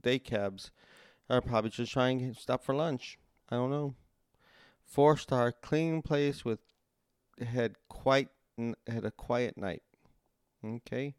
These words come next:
Five star, "One spot left." I guess you just give an update to anybody who wants. "One spot left at twelve fifteen P M." That's afternoon. So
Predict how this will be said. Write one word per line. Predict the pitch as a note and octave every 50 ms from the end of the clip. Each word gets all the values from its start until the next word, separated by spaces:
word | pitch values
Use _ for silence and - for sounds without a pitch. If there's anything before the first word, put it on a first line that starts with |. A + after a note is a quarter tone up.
| _ _ _ _ _ _
Five | - G2+ A2+ A#2
star, | - - - A#2 A#2 A#2+
"One | A#2 A#2+ C#3+ D3
spot | C#3 - - - B2 A2+ G2
left." | F#2 A2+ G#2 - -
I | G#2+ G#2
guess | A2 A2 A2+ - -
you | A#2+ A#2
just | A2 G#2+ A2 -
give | - A#2+ A2
an | -
update | - F#2 - - - A#2 A2+ G#2+
to | - -
anybody | G#2+ A2 A2 G2+ G#2 G#2+ G#2+
who | G#2
wants. | G#2 G#2+ A2 A#2 - - - - - - - - - _ _ _
"One | A2 B2+ C#3+ D#3
spot | D3 - _ C#3 C3 C3 A#2 -
left | - A2 B2 B2+ - -
at | G2+ F2+ G2+ -
twelve | - - - B2+ B2+ B2+ B2+ B2
fifteen | - - B2+ - - - C3 A#2+ A#2+ A#2+ A#2+ A#2 A#2+ A#2 A2 G#2+ - _
P | - - C3 A#2+ A#2+ A#2 - - - -
M." | G2 G#2 G2+ G2 G2+
That's | G2+ G#2+ A#2 - - - -
afternoon. | E2+ G2+ G#2+ - - - G#2+ G#2 G2 F#2+ F2+ E2+ F2 - _ _ _
So | - - G#2